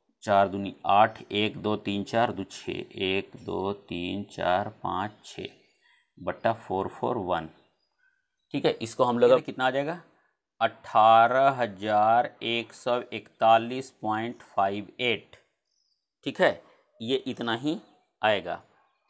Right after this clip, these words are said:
जब ये इतना आ जाएगा तो हम लोग को पता है ये जनसंख्या है, तो जनसंख्या तो आधा सूधा तो होगा नहीं, इसका मतलब, इसका मतलब हम लोग इसको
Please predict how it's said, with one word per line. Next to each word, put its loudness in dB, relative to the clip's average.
जब -8
ये -4
इतना 2
आ 4
जाएगा 0
तो -8
हम -2
लोग 4
को 2
पता 0
है -2
ये 0
जनसंख्या 0
है, -6
तो -6
जनसंख्या -4
तो -2
आधा 2
सूधा -4
तो -2
होगा 0
नहीं, -4
इसका -2
मतलब, -2
इसका -8
मतलब -2
हम -4
लोग 0
इसको 0